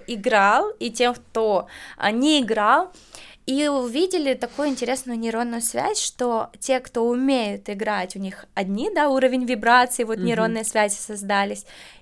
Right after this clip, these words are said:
Speaker 1: и у тех, кто не умеет совершенно, они точно такие же вибрации создают.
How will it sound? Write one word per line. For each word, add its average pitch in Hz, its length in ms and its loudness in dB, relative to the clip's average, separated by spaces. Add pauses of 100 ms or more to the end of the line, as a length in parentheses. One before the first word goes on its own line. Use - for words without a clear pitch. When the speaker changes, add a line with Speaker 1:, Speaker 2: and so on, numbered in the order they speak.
Speaker 1:
и 254 80 -2
у 262 80 4
тех, 320 240 0
кто - 160 -10
не 240 160 -4
умеет 254 420 -2
совершенно, 214 800 -6 (120)
они 214 320 -4
точно 269 520 -6
такие 214 380 -4
же 233 120 -2
вибрации 190 480 -4
создают. 180 600 -6